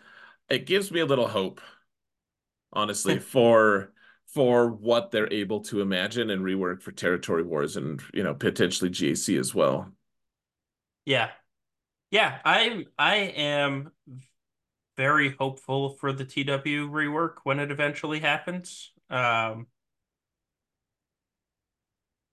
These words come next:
Speaker 2: because it, it, man, it hasn't changed in s-, like, what, five years? It's been out for five years, six years? Came out after T B, so probably five
Speaker 1: Yeah.
Speaker 2: years.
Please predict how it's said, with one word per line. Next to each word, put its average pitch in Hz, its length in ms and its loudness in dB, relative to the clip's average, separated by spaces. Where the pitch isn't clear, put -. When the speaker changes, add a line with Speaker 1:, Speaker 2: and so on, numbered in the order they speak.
Speaker 2:
because 143 800 2
it, 160 240 -12
it, 147 160 -10
man, 127 380 -6
it 131 100 -8
hasn't 180 400 -2
changed 135 680 -4
in 127 120 -4
s-, - 420 -10
like, 117 180 -2
what, - 280 -12
five 131 260 2
years? 135 400 0
It's 143 140 -8
been 165 180 2
out 131 200 0
for 120 140 -6
five 123 360 -2
years, 180 240 -6
six - 280 -10
years? 175 360 -6
Came 180 200 2
out 139 200 2
after 135 260 0
T 120 220 -8
B, 107 240 -4
so 120 240 -6
probably 131 480 0
five 104 320 2
Speaker 1:
Yeah. - 20 -8
Speaker 2:
years. - 340 -12